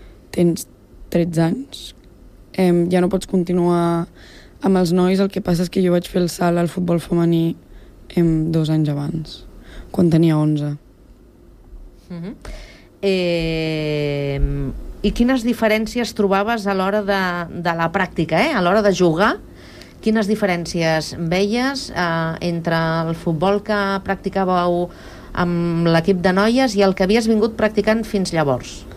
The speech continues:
Speaker 1: Doncs la veritat és que principalment trobava molta diferència entre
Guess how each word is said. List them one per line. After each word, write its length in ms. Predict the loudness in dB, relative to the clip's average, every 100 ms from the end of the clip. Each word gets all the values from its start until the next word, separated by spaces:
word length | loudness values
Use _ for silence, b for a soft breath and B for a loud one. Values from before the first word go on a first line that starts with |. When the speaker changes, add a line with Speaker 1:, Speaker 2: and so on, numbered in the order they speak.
| B B B B B 2
Speaker 1:
Doncs 320 | 6 6 8 6
la 60 | 6
veritat 280 | 4 2
és 120 | 0 -2
que 200 | -2 -2 -6 -20 -20 -20 -20 -20 -20 -20 -4
principalment 640 | 0 2 2 0 2 2 2
trobava 240 | 2 2
molta 260 | 0 0 0
diferència 540 | 0 0 0 0 -2
entre 320 | -2 0 0